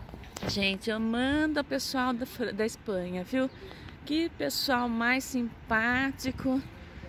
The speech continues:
mais, é, hospitale-, hospitale-, não sei como eles falam hospitaleiro. Eles já me ensinaram umas quinhentas vezes falar hospitaleiro e eu não sei falar a tal da palavra hospitaleira.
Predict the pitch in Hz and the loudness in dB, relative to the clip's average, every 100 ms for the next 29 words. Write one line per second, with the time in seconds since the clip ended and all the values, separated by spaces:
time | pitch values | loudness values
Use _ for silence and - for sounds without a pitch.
0 | - 220 220 226 233 240 247 240 240 226 | -8 -2 2 4 4 4 4 4 2 2
1 | 226 220 220 214 208 208 208 226 - 233 | 2 4 4 4 4 4 2 0 -4 0
2 | 233 226 233 247 240 285 - 277 - 262 | 2 4 4 2 0 0 0 -6 0 0
3 | 262 254 262 277 226 240 247 - 220 220 | 2 4 4 2 0 -4 -4 -2 0 4
4 | 214 214 214 226 233 - 269 262 247 226 | 4 4 4 4 2 2 2 4 4 4
5 | 226 214 196 202 208 - 202 190 185 180 | 4 4 4 2 -4 0 2 4 4 2
6 | 214 - - - 208 226 233 247 247 277 | -2 -8 -12 -4 2 2 4 4 6 2
7 | 294 247 240 254 254 254 - 247 247 320 | 4 6 6 8 4 2 0 2 2 2
8 | 339 285 240 240 - 240 220 226 - 233 | 0 -2 2 2 2 0 2 0 0 0
9 | 240 214 220 233 269 277 277 277 285 262 | 4 4 4 4 4 4 4 2 2 2
10 | 240 262 240 220 220 214 214 214 214 202 | 2 0 2 0 0 -2 -2 0 0 2
11 | 196 196 - - - - 208 - 220 254 | 2 0 -6 -12 -10 0 0 2 0 4
12 | 220 208 185 175 190 | 4 4 2 2 0